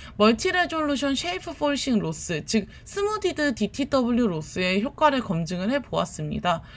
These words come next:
그래서 살펴보았을 때 without L 쉐이프 로스, 쉐이프 로스가 이제 풀 모델보다 성능이 낮은 것을 통해서 멀티 레졸루션 쉐이프 폴싱 로스 자체가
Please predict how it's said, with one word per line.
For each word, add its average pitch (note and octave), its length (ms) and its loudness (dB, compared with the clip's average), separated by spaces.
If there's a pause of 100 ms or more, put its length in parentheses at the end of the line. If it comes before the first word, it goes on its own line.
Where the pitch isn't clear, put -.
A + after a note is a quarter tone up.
(140)
그래서 A#3 320 4 (200)
살펴보았을 A#3+ 1300 4
때 C4 200 4
without E4 680 6
L G3+ 200 8
쉐이프 A3+ 680 0
로스, C4+ 540 2
쉐이프 G4 380 2
로스가 F#3 640 0 (360)
이제 D#3+ 400 -2 (240)
풀 F#4+ 260 2
모델보다 A3 600 4
성능이 F4+ 500 -2
낮은 G3+ 320 2
것을 A3+ 300 0
통해서 D4+ 560 2 (200)
멀티 A3 360 4
레졸루션 F#3+ 600 2
쉐이프 D#4 420 0
폴싱 C4 360 0
로스 D#3+ 320 2
자체가 G#3+ 720 2